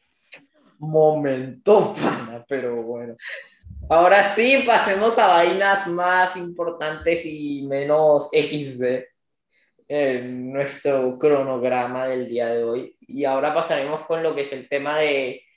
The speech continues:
la evolución de personajes. Esta serie verdaderamente me gusta cómo desarrolla sus personajes como a lo largo y ancho de sus dos temporadas de veinticuatro capítulos cada una.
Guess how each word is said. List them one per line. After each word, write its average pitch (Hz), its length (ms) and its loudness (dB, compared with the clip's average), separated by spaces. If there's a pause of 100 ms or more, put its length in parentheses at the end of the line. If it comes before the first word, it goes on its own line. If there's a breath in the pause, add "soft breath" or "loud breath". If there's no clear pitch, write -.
(160)
la 151 140 -2
evolución 139 840 -4
de 139 120 0
personajes. - 1000 -8 (380 soft breath)
Esta 175 320 4
serie 220 320 4
verdaderamente 190 680 2
me 196 160 -2
gusta 170 340 -2
cómo 180 380 -2
desarrolla 156 580 -4
sus - 240 -18
personajes 139 760 -4
como 143 420 -2
a 143 80 2
lo 143 140 2
largo 139 500 0
y 143 120 -2
ancho 143 420 -4
de 147 120 -2
sus 127 540 -10
dos 139 280 0
temporadas 135 580 -2
de 139 200 0
veinticuatro 131 540 -4
capítulos 131 440 -4
cada 123 260 -4
una. 131 180 -8